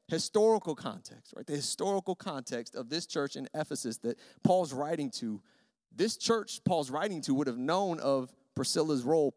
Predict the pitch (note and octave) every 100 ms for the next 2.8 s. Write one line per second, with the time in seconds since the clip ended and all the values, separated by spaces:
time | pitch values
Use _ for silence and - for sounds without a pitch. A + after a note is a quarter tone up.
0 | - - D3 - - C3+ A#2+ A2+ - _
1 | _ _ - _ _ _ _ - C#3+ E3
2 | D3+ D3 D3+ D#3 - - - -